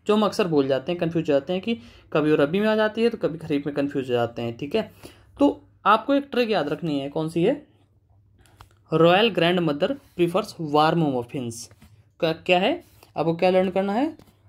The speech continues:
रॉयल ग्रैंडमदर प्रीफर्स वार्म मफिन्स, ठीक है। रॉयल से रबी आपको याद रहेगा, ठीक है।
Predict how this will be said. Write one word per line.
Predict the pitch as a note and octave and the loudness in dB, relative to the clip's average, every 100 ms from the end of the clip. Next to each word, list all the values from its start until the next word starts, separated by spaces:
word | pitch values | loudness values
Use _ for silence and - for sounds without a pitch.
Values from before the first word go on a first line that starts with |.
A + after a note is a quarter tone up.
| _ C#3 | _ -4
रॉयल | D3+ D#3+ F3 A#3 E3 | 2 4 4 0 -2
ग्रैंडमदर | D3 E3 F3 D3+ C#3+ G#3 | -2 0 0 -2 -2 -6
प्रीफर्स | - D#3 D#3+ E3+ G#3+ - - - _ D3 | -2 -4 -2 -2 -2 -6 -12 -20 _ 2
वार्म | D#3+ F3 F#3 F3 | 4 4 2 2
मफिन्स, | C#3+ C3+ D3 A#2+ A#2 - _ _ _ - | 0 -2 -6 -6 -12 -20 _ _ _ -14
ठीक | C#3+ | -4
है। | - - - - _ D3+ | -4 -4 -20 -20 _ 2
रॉयल | E3+ G#3 A#3 | 4 4 2
से | C4+ | 0
रबी | F3 D#3 E3+ | 0 0 2
आपको | C#3+ - D#3 | 2 0 0
याद | C#3 | 0
रहेगा, | C3 A#2+ A#2 B2 | 0 -2 -4 -8
ठीक | - A3 | -8 -4
है। | C4+ | -4